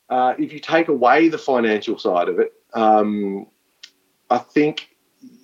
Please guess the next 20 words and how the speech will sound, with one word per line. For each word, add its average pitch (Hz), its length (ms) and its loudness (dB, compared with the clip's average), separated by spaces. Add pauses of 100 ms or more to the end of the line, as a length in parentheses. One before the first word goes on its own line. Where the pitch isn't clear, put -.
(480)
there's 139 240 6
this - 280 0
really 143 320 4
nice 120 460 2
purity 147 600 2
to 127 100 0
music. 120 520 2 (460)
Uh, 117 180 4
and 151 100 4
you 185 60 4
hear 294 240 4
bands 135 540 2 (180)
of 131 280 -2 (580)
large 131 360 4
scale 123 440 2
talk 127 320 -2
about 98 280 0
it, - 40 -4
like, 113 260 0 (160)
um, 113 560 -2